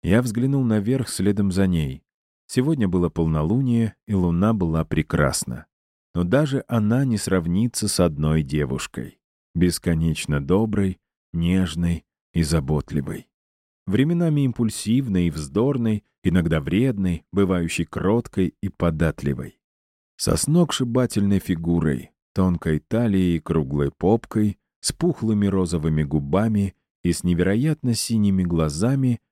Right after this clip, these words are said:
сияние которых было настолько ярким, что меня навсегда околдовал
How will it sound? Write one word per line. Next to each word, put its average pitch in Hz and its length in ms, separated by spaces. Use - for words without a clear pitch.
сияние 95 640
которых 87 540
было 78 260
настолько 110 680
ярким, 80 680
что - 240
меня 139 320
навсегда 85 580
околдовал 76 840